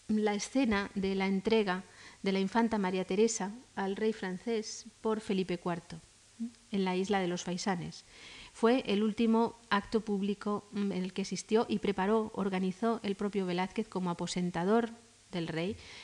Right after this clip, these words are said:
y también en su categoría de pintor del rey, ¿no? Que había estado,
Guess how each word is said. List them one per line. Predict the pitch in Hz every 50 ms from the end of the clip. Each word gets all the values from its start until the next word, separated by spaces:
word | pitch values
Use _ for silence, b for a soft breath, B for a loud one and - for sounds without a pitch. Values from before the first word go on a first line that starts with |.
| B B
y | B 233 226
también | 240 240 220 202 190 202 208
en | 214
su | 208 208 185
categoría | - 185 185 175 175 175 175 170 190 196 208 208
de | 185 180 175
pintor | - - - - 180 180 175 165 - 214 233 247 214
del | 208 202 196 185
rey, | 190 226 254 233 180 175
¿no? | 165 175 202 247 285 254 -
Que | - 190 185 180 - 180 180
había | 175 185 196 202
estado, | 208 208 - 208 202 202 214 233 226